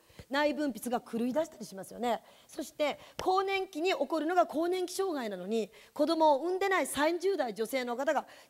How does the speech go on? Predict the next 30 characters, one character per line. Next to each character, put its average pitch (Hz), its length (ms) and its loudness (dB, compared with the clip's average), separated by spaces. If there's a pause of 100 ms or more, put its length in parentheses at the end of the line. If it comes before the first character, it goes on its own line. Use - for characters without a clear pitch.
若 269 240 0
年 311 200 0
性 311 160 2
の 277 100 0
更 294 220 0
年 311 140 0
期 302 80 -8
障 294 180 0
害 240 120 -2
な 240 120 -4
ん 247 40 -10
て 311 220 -4
病 277 220 0
名 294 140 2
が 359 120 2
つ - 80 -8
け 269 100 -2
ら 277 100 2
れ 262 80 -2
た 302 100 -2
り - 40 -8
す - 120 -6
る 214 60 0
よ 269 60 -2
う 285 40 -2
な 233 40 -4
時 196 100 -8
代 202 140 -4
で 175 60 -10
す。 165 240 -12